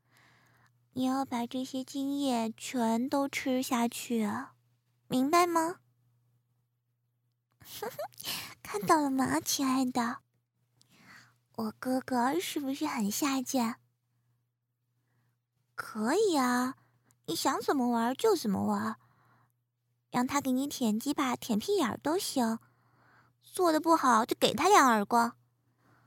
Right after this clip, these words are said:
他呀，就是我们俩的贱狗，绿帽奴。去，贱狗哥哥，给男主人舔鸡巴，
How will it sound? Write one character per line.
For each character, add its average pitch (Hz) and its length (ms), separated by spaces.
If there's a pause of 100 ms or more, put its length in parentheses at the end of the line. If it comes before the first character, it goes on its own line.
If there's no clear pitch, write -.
(440)
他 359 400
呀， 262 320 (360)
就 403 220
是 339 140
我 262 120
们 254 140
俩 277 160
的 226 100
贱 320 360
狗， - 400 (400)
绿 370 200
帽 311 300
奴。 226 460 (1500)
去， - 180 (840)
贱 311 180
狗 269 140
哥 262 180
哥， 262 260 (680)
给 269 140
男 247 260
主 262 160
人 240 200
舔 226 280
鸡 285 180
巴， 262 340